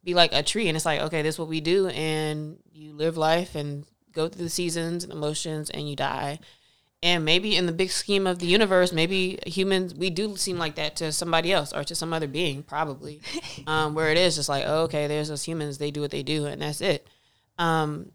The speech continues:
Speaker 1: but it just feels like we have too much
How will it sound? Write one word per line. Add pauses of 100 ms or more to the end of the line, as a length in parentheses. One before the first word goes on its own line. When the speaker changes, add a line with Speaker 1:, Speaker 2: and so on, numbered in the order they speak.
(100)
Speaker 1:
but
it
just
feels
like
we
have
too
much